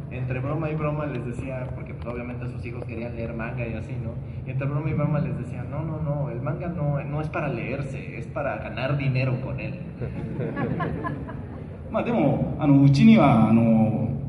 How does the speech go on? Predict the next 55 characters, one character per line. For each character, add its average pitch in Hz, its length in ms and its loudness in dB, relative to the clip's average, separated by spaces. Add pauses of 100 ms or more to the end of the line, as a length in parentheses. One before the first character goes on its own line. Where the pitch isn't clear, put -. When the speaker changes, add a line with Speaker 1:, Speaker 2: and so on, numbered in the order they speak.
(260)
Speaker 2:
出 - 300 0
版 233 180 6
社 - 140 4
か 113 100 2
ら、 107 440 0
あ 117 60 -2
の、 110 360 2
タ 214 100 2
ダ 202 120 6
で 117 120 2
い 240 60 2
っ 240 40 0 (100)
ぱ 247 120 10
い 226 40 10
雑 226 160 8
誌 226 140 4
が 226 80 8
送 220 200 4
っ - 20 4
て 220 140 4
く 220 80 2
る 196 80 4
ん 127 80 6
で - 80 8
す - 120 2
よ。 - 100 -2 (720)
だ 208 100 0
か 175 100 4
ら、 156 600 4
子 185 80 2
供 233 220 8
は 226 60 10
い 226 60 8
つ 247 100 4
で 254 60 8
も 240 100 8
そ 240 200 6
う 240 40 8
い 233 40 8
う 233 80 8
本 233 140 6
を - 20 8
見 151 140 10
れ 160 100 10
る 151 60 8
ん 151 100 8
で - 100 8
す - 80 6
け 117 80 4
ど、 110 120 2
悲 202 260 0
し 214 200 2
い - 20 -4
か 117 140 2
な 104 200 2